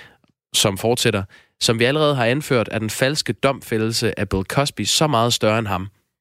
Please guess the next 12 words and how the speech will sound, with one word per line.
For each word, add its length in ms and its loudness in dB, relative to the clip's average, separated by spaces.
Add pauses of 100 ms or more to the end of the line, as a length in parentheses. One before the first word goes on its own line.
(580)
Det 80 2
handler 200 4
om 120 2
ødelæggelsen 540 0
af 160 -4
alle 240 2
sorte 340 0
og 80 -2
farvede 600 -2
i, 60 -6
i 260 -2
Amerika." 380 0